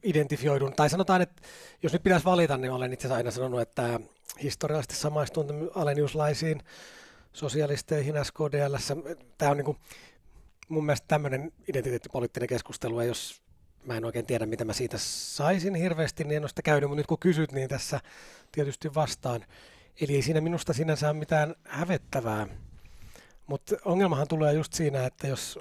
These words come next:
oma identiteetti rakentuu jollekin termille, jonka kaikki ymmärtää ainakin omasta mielestä väärin, niin kannattaako silloin käyttää semmoista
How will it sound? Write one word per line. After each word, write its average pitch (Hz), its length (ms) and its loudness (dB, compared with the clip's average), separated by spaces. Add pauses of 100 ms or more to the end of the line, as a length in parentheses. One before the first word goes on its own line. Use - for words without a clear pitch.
oma 147 180 0
identiteetti 135 680 0 (520)
rakentuu 143 400 -2
jollekin 131 260 -4
termille, 127 380 0
jonka 123 180 -4
kaikki 139 300 -2
ymmärtää 131 380 -4
ainakin 139 240 2
omasta 190 260 4
mielestä 139 300 -2
väärin, 127 380 4
niin 123 120 -6
kannattaako 139 420 -2
silloin 143 200 -2
käyttää 143 340 2
semmoista 123 480 -4